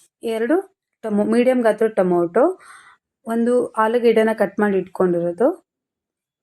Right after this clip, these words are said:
ನಂತರ ಎರಡು ಟೇಬಲ್ ಸ್ಪೂನಷ್ಟು ಮನೆಯಲ್ಲಿ ಮಾಡಿರೋಂಥ ಖಾರದ ಪುಡಿ ತೊಗೊಂಡಿರೋದು, ಅರ್ಧ ಬೌಲಷ್ಟು ಕಾಯಿ ತುರಿ, ಕೊತ್ತಂಬರಿ ಸೊಪ್ಪು, ಒಗ್ಗರಣೆಗೆ ಅಂತ ಹೇಳಿ ಸಾಸಿವೆ, ಕರಿಬೇವಿನ ಸೊಪ್ಪು, ಈರುಳ್ಳಿ, ಬೆಳ್ಳುಳ್ಳಿ, ಒಂದು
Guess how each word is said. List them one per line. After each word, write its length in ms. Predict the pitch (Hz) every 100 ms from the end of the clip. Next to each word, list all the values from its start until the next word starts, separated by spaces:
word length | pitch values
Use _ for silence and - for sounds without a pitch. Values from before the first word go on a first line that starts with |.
| -
ನಂತರ 320 | 196 190 196 226 _ _ _ _ _ _ _ _ _ _ _ _ _ _ 220
ಎರಡು 280 | 214 220 233 233
ಟೇಬಲ್ 280 | 214 190 185 185
ಸ್ಪೂನಷ್ಟು 580 | 196 180 175 170 269 233
ಮನೆಯಲ್ಲಿ 280 | 202 208 220
ಮಾಡಿರೋಂಥ 360 | 202 190 185 180 226
ಖಾರದ 220 | 202 196 202
ಪುಡಿ 160 | 214 208
ತೊಗೊಂಡಿರೋದು, 520 | 180 175 170 165 170 320 - _ _ _ _ _ - 214
ಅರ್ಧ 180 | 202 247 254 269 - 202
ಬೌಲಷ್ಟು 520 | 208 196 202 202 - 285 214
ಕಾಯಿ 240 | 180 185 190
ತುರಿ, 220 | 175 254 339 _ _ _ -
ಕೊತ್ತಂಬರಿ 380 | 214 220 202 190
ಸೊಪ್ಪು, 280 | 180 - 285 311 _ _ _ -
ಒಗ್ಗರಣೆಗೆ 640 | 220 240 254 240 214 220 202
ಅಂತ 140 | 196 196
ಹೇಳಿ 180 | 196 330 - _ _ -
ಸಾಸಿವೆ, 280 | 240 226 233 233
ಕರಿಬೇವಿನ 260 | 208 208 202
ಸೊಪ್ಪು, 200 | 214 240 220
ಈರುಳ್ಳಿ, 260 | 202 196 202
ಬೆಳ್ಳುಳ್ಳಿ, 340 | 175 170 185 294 - _ _ -
ಒಂದು 160 | 233